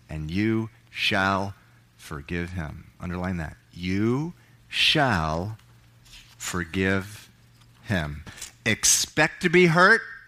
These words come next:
by your brothers and sisters in Christ. Just expect it. Now, that may be confusing to some of you.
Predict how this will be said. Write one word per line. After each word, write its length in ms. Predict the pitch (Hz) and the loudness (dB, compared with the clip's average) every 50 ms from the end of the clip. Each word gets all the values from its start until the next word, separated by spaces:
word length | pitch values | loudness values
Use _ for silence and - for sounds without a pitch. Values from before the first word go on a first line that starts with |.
| - _ - - _ _ _ _ _ _ _ _ _ _ _ _ _ _ _ _ - | -20 _ -20 -20 _ _ _ _ _ _ _ _ _ _ _ _ _ _ _ _ -8
by 200 | - 113 139 143 | -2 2 2 4
your 160 | 147 147 143 | 4 4 2
brothers 380 | 127 143 151 156 165 165 - | 4 4 4 4 4 2 0
and 120 | - 160 151 | 0 0 0
sisters 420 | - - 175 165 - 180 175 156 | 4 4 4 6 6 6 6 6
in 100 | 175 175 | 6 4
Christ. 520 | 170 - 180 185 190 196 196 185 - - - - - | 4 4 4 6 6 6 4 2 -2 -6 -8 -8 -2
Just 320 | 120 151 180 208 - - | 2 4 4 4 2 2
expect 600 | 175 156 - - - - 175 180 202 - - - | 0 0 0 0 0 2 4 2 2 2 -2 -12
it. 80 | 85 - - _ - _ _ _ _ _ _ _ _ _ _ _ _ _ _ _ _ _ _ _ _ _ _ - | -12 -14 -14 _ -20 _ _ _ _ _ _ _ _ _ _ _ _ _ _ _ _ _ _ _ _ _ _ -4
Now, 160 | 131 131 135 143 | -2 0 0 0
that 280 | 139 143 151 156 131 | 0 0 0 2 2
may 100 | 160 160 | 4 4
be 140 | 156 143 143 | 4 4 4
confusing 580 | - - 160 151 - - 196 208 170 147 120 92 | 2 2 0 0 2 0 0 0 0 0 -2 -2
to 80 | 90 | -2
some 200 | - - 139 127 | -2 -4 -4 -2
of 40 | 110 | -2
you. 100 | 101 98 | -2 -4